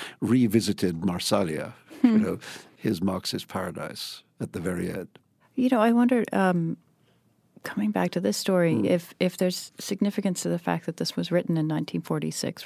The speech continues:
Speaker 2: right after the,
Speaker 1: Yeah.
Speaker 2: the war. Um, and as you said, he'd been, he'd written some quite realist fiction involving, involving the war and, and,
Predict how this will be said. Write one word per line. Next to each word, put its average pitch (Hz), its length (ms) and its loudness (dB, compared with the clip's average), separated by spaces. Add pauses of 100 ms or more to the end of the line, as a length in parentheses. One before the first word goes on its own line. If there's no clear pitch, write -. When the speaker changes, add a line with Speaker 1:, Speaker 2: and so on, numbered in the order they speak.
Speaker 2:
right 160 120 -4
after 156 300 -6
the, 156 200 -4 (220)
Speaker 1:
Yeah. 110 180 -8 (280)
Speaker 2:
the 170 120 0
war. 170 480 2 (760)
Um, 156 360 0
and 175 140 0
as 165 120 -2
you 165 60 -2
said, 170 180 -2
he'd 165 140 0
been, - 200 -2
he'd 165 260 -2
written 156 240 0
some 151 180 -4
quite 151 260 -2
realist 160 460 2
fiction 147 440 -2
involving, 156 640 -2 (840)
involving 170 480 2
the 165 60 0
war 160 340 0
and, 143 260 0
and, 151 340 -2